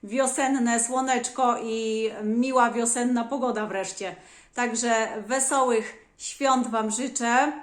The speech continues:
Jeśli ten film się wam spodobał, to zostawcie mi koniecznie łapkę w górę oraz wciśnijcie subskrypcję. Będziecie wtedy na bieżąco z wszystkimi moimi filmami.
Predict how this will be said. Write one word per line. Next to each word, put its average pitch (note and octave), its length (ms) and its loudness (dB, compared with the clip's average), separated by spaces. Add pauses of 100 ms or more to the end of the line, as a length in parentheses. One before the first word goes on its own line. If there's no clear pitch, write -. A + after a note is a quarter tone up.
(300)
Jeśli B3+ 300 -4
ten B3 200 0
film C#4 240 0
się C4 180 -2
wam A#3 200 0
spodobał, A3+ 600 0
to G3 300 -2
zostawcie G#3 500 -4
mi F#3+ 120 -8
koniecznie D4 520 -2
łapkę C#4 460 0
w A#3 40 -4
górę B3 380 2
oraz A3 320 0
wciśnijcie D4 600 -2
subskrypcję. B3 1000 -2
Będziecie B3 380 -4
wtedy A3 280 -2
na A#3 200 -2
bieżąco A#3+ 640 -2
z - 240 -4
wszystkimi A3 460 -6
moimi A3 300 -6
filmami. A#3 600 -2